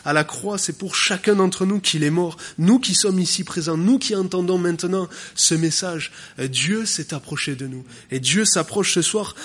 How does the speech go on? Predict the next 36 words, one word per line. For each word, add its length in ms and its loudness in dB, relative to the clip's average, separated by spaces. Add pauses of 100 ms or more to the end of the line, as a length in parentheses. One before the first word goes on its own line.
(140)
encore 360 0
de 100 2
chacun 360 0
d'entre 260 0
nous 160 -2 (260)
et 120 -2
nous 260 2
appelle. 460 -4 (680)
Maintenant, 360 -4
il 140 -2
nous 240 -2
appelle, 380 -6
oui, 340 -8 (360)
à 80 -4
saisir 400 -2
cette 240 -6
grâce, 480 -10 (540)
saisir 340 -4
le 140 0
pardon 420 0
de 100 -2
nos 140 -2
péchés, 600 -6 (840)
parce 200 -6
que 300 -2 (200)
il 140 -2
a 80 0
payé 460 -2
le 100 -2
prix 220 -10
pour 240 -12
cela. 340 -10 (800)
Que 80 -8
nous 100 -6
puissions 500 -4
être, 420 -8